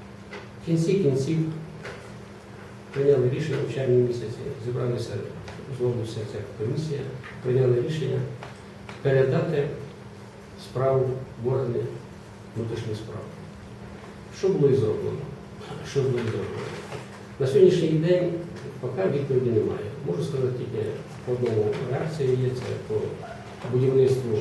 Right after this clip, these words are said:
об'єкта, який знаходиться на Богдана Хмельницького, це, е, площа залізнодорожнього вокзалу. Ви вже, може, багато всі чули,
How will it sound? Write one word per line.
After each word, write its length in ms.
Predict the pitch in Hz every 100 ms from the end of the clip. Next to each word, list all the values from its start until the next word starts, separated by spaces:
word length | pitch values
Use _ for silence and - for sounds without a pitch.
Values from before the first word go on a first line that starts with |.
| - - - - - - - - - - - - - - - - - - - - - - - - -
об'єкта, 520 | 131 120 107 - -
який 240 | 107 110 117
знаходиться 400 | 117 120 107 -
на 80 | 113
Богдана 320 | 107 110 107 107
Хмельницького, 480 | 113 160 160 131 -
це, 60 | 110
е, 1080 | 101 - - - - - - - 107 104 110 -
площа 360 | 127 104 - 104 - 123 113
залізнодорожнього 640 | 117 113 110 113 107 107 123
вокзалу. 380 | 120 160 - - - -
Ви 60 | 117
вже, 100 | 117
може, 160 | 113 107 104
багато 200 | 107 -
всі 160 | - - -
чули, 200 | 160